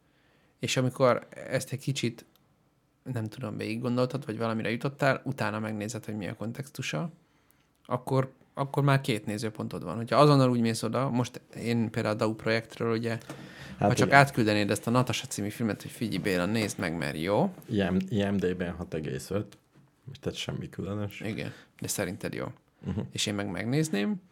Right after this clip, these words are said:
Speaker 1: és utána mondanád, hogy figyelj, van itt egy ilyen honlap, csak úgy mondom, for your info.
Speaker 2: <laughs>
Speaker 1: Akkor, akkor érdekesebb lenne bizonyos szempontból,
Speaker 2: Igen.
Speaker 1: hogy, ö,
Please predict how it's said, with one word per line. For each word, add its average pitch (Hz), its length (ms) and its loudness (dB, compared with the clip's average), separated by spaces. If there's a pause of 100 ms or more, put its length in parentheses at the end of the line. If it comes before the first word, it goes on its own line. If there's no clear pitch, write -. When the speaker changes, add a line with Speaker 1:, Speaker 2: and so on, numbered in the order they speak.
(320)
Speaker 1:
és 117 120 -4
utána 110 320 -2
mondanád, 110 440 0
hogy 110 180 -6
figyelj, 85 240 -6
van 107 160 -2
itt - 160 -6
egy 92 80 -4
ilyen 92 140 -4
honlap, 71 380 -6
csak - 220 -12
úgy - 80 -4
mondom, 76 420 -6
for 110 300 -4
your 76 160 -4
info. 82 460 -2 (480)
Speaker 2:
<laughs> - 340 -6 (960)
Speaker 1:
Akkor, 143 540 6
akkor 139 320 6
érdekesebb 104 540 4
lenne 101 220 0
bizonyos 98 340 -4
szempontból, 107 760 -2 (240)
Speaker 2:
Igen. 95 440 -4
Speaker 1:
hogy, 104 420 -2
ö, 107 320 4